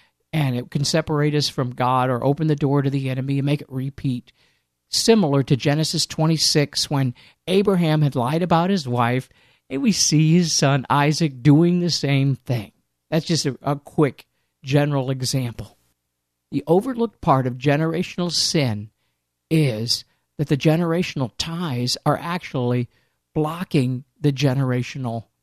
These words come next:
blessings. We start looking at the sin and the demons too much and specializing in that, you know, in, in looking at the curses. That's all you're gonna see. And that's the same with the teaching that I do about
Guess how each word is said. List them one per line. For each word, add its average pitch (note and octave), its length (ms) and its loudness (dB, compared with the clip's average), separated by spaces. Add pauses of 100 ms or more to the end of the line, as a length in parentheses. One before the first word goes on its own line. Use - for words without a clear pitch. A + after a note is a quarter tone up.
blessings. - 760 -6 (560)
We F#3+ 140 4
start G3 280 0
looking F#3 440 0
at E3 140 -4
the C3 60 -12
sin F#3 360 2
and D#3+ 120 2
the C3 80 0
demons F3 540 2
too D3 180 2
much D#3 520 -4 (360)
and D3 160 0
specializing C#3 920 2
in D3+ 160 2
that, D#3 380 -2
you D3+ 120 0
know, D3 220 0
in, D#3+ 220 -4
in C#3+ 440 -2
looking E3 320 4
at D#3+ 100 2
the - 60 -10
curses. F3 360 -2
That's E3 120 -2
all F3+ 140 6
you're E3+ 100 2
gonna E3 160 2
see. B3 440 -4 (580)
And E3+ 100 0
that's G3 140 0
the F#3 80 2
same G#3 400 4
with F3 280 2
the C#3+ 260 4
teaching G3 480 2
that C#3+ 120 0
I C#3 140 0
do E3+ 200 4
about D3 380 -2